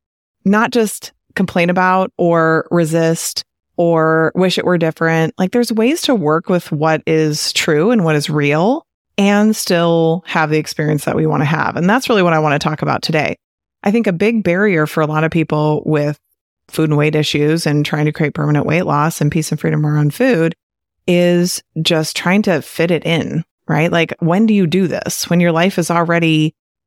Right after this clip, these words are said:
pretty packed from eyes open to eyes closed,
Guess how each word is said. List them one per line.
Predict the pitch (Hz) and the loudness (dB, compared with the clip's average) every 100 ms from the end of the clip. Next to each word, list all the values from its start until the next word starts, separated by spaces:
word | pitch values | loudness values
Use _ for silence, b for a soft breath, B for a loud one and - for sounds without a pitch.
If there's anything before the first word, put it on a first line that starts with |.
| _ _ _ | _ _ _
pretty | - 226 226 | -4 0 0
packed | 196 - 208 143 156 - | 0 0 0 0 -2 -6
from | - 175 165 160 151 - | -2 0 2 2 0 0
eyes | 165 170 | 0 2
open | 185 180 170 | 0 0 -2
to | 165 | 0
eyes | 156 156 | 0 -2
closed, | - 262 254 151 165 180 - | -2 0 0 2 0 -2 -6